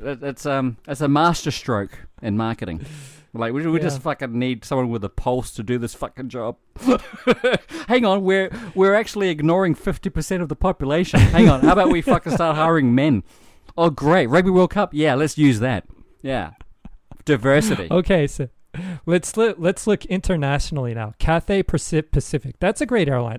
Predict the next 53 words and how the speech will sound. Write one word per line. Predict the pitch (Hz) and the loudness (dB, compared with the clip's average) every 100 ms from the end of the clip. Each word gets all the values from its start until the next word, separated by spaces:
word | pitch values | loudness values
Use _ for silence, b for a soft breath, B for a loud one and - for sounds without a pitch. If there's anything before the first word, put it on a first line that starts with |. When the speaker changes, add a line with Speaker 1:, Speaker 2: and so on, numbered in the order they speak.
| - | -4
Speaker 2:
I've | 214 | -4
ridden | 220 196 | -2 -4
on | 147 | -6
Cathay | 120 120 107 117 | -4 -6 -4 -6
Paci-, | - 117 - - | -6 -8 -14 -10
Pacific. | 123 - 107 - | -8 -8 -12 -6
Great, | 160 160 - | -2 -2 -4
it's | - | -10
a | - | 0
Speaker 1:
I | |
Speaker 2:
great | 339 | 0
Speaker 1:
was | 381 | 2
gonna | 156 226 | 2 2
Speaker 2:
service. | 349 294 | 2 -2
Speaker 1:
a-, | |
yeah, | 370 339 | -2 -2
I | 151 | -2
was | 247 | -4
gonna | 277 | -6
ask | 320 | -6
you, | 233 | -8
'cause | 208 | -6
I | 226 | -4
know | 226 302 | -2 -4
that | 240 - | -6 -8
Singapore | 254 226 - 262 247 | -8 -8 -6 -4 -2
is | 131 - | -4 -8
constantly | - 277 247 233 180 170 | -6 -2 -2 -4 -8 -8
rated. | 147 151 156 101 | -6 -6 -6 -6
Like, | 117 117 | -8 -8
there's | 131 117 | -8 -6
always, | 156 214 196 165 143 | -4 -4 -2 -4 -4
um, | 123 101 113 | -4 -6 -6
I | |
was | 143 190 | -6 -4
looking | 247 240 | -4 -4
at | - | -6
sites | - 156 160 | -8 -10 -10
before | - 170 180 185 147 | -14 -12 -8 -8 -6
about, | 117 104 | -8 -8
like, | 104 | -12
the | 95 | -14
best, | 127 139 - - | -12 -12 -12 -2
Speaker 2:
Yeah, | 156 151 | 0 2
yeah, | 143 139 | 0 0
Speaker 1:
the | |
Speaker 2:
yeah. | 139 | 0
Speaker 1:
best | 165 | -2
airlines, | 127 143 185 190 180 156 | -4 -8 -6 -6 -6 -4
and, | 117 113 | -4 -4
uh, | 113 107 104 - b b b | -4 -4 -6 -10 b b b
it's | 135 | -4
always | 185 233 214 151 - | 0 0 0 -2 -4